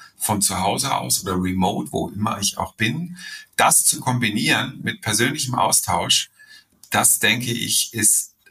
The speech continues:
ein, ein, ein Zukunftsmodell, an dem wir nicht vorbeikommen. Wir werden, und ich finde es auch richtig, äh, nicht mehr zu hundert Prozent Präsenz kommen,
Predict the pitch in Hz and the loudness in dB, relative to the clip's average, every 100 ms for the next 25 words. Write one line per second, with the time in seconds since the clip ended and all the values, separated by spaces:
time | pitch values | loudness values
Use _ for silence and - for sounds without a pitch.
0 | _ 90 101 101 101 104 101 - 90 95 | _ 0 2 2 -2 -4 -6 -2 0 0
1 | 98 92 92 - 147 123 - 104 90 90 | -2 -2 -2 -2 -2 -2 -2 -2 -2 0
2 | 87 - - - - _ - 107 113 113 | 0 -2 -10 -20 -20 _ -2 0 2 2
3 | 104 - - 98 113 - 135 139 165 - | 0 -2 0 2 2 -2 -4 -2 -4 -6
4 | - _ _ _ - - 98 92 92 107 | -18 _ _ _ -18 -6 -2 0 2 2
5 | 120 117 98 - - - - - 95 - | 2 -2 -2 -4 -12 -20 -14 -4 2 2
6 | 117 113 - 92 139 - 113 - - - | 2 0 0 0 0 0 0 -2 -2 -2
7 | 87 85 - 107 101 98 - 95 92 92 | -2 -2 -6 -4 0 0 0 0 0 -2
8 | 110 113 - - 90 87 90 90 - - | -2 -2 -4 -4 -2 0 0 -4 -8 -20
9 | _ - 107 - 95 135 - - - _ | _ -8 -2 2 2 2 2 2 -2 _
10 | - 85 - - - | 0 0 2 -4 -8